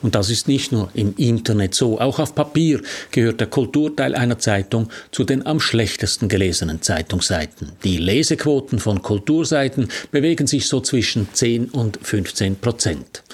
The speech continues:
Noch schlechter gelesen wird in gedruckten Zeitungen nur der Wirtschaftsteil. Im Internet sieht man das natürlich sofort an den Klicks, die ein Inhalt generiert. Und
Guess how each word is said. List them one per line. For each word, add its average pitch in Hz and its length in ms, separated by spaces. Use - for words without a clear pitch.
Noch 147 180
schlechter 180 380
gelesen 156 560
wird 139 140
in 117 80
gedruckten 117 480
Zeitungen 110 520
nur 104 300
der 156 260
Wirtschaftsteil. 90 960
Im 117 100
Internet 127 400
sieht - 240
man 120 120
das 113 120
natürlich 117 380
sofort 131 480
an 110 100
den 110 180
Klicks, - 360
die 110 120
ein 85 120
Inhalt 95 500
generiert. 104 560
Und 80 180